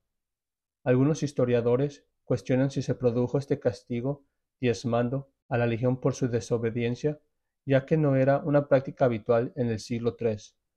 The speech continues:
o bien se llevó a cabo una condena porque los de la legión tebana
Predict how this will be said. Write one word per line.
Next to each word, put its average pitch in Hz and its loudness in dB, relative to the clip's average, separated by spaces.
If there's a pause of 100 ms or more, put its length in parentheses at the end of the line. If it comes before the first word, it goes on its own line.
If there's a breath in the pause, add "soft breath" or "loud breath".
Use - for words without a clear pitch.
(240)
o 120 -2
bien 123 2
se 143 -2
llevó 131 6
a 131 2
cabo 131 0
una 147 -2
condena 127 2
porque 123 -4
los 117 -6
de 117 0
la 113 0
legión 123 -4
tebana 131 0